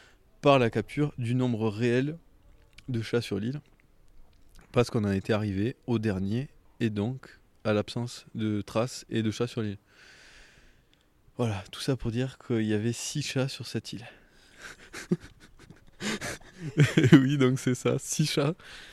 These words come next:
Six chats ont suffi à, à bouleverser le, le fonctionnement écologique de l'île, la reproduction des oiseaux, euh, a mis en péril, euh, la plus grande colonie de sternes fuligineuses.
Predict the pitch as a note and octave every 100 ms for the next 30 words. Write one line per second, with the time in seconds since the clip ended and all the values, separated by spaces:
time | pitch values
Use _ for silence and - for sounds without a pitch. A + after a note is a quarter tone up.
0 | - - - D3 - D#3+ - D#3 E3+ C3
1 | A2+ G#2+ B2+ A#2 - D#3+ E3+ A#2+ G#2+ G2+
2 | G2 G2 C#3 - - - - _ _ _
3 | A#2 A#2 B2+ C#3 C3 - D#3+ D#3+ A2+ A2
4 | G#2 G#2+ A2+ G#2+ A2 A2 - C#3 - C#3
5 | C#3 C3 C3+ B2+ B2+ B2+ B2 A#2+ C#3 D#3+
6 | D3 A#2+ A#2 B2 C#3 C3 - C#3 A#2+ A#2+
7 | A#2+ A#2+ B2+ D#3+ - - - - - -
8 | G#2+ G2+ G2+ G2+ G#2 G#2 G#2 G#2+ - -
9 | A#2 C#3 C3 A#2+ C3+ B2+ D3 C#3 A#2 A2
10 | A2 G#2+ G2+ - C3 C3+ - C3 B2 C3
11 | C3+ A2+ - C#3 C3 A#2 A2+ G#2+ B2+ A#2+
12 | A#2 A2+ A2 C3 C#3